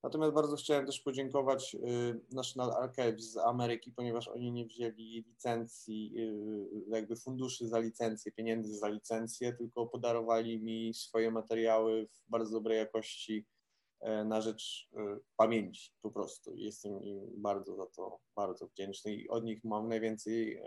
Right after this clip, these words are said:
materiałów, które wylądowały w filmie właśnie i, e, no i tak jakby to jest cała droga ta,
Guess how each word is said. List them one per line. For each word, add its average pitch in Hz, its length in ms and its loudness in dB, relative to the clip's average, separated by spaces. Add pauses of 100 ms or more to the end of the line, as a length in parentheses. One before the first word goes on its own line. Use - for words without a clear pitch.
materiałów, 113 680 2
które 110 600 0
wylądowały 104 640 -2
w - 120 -20
filmie 107 280 -4
właśnie 104 380 -6
i, 104 200 -14 (720)
e, 98 880 -6 (380)
no 123 200 -2
i 160 140 -4
tak 160 220 -2
jakby 156 480 2 (320)
to 156 100 6
jest 139 240 6
cała 104 240 4
droga 95 400 0
ta, 92 280 -2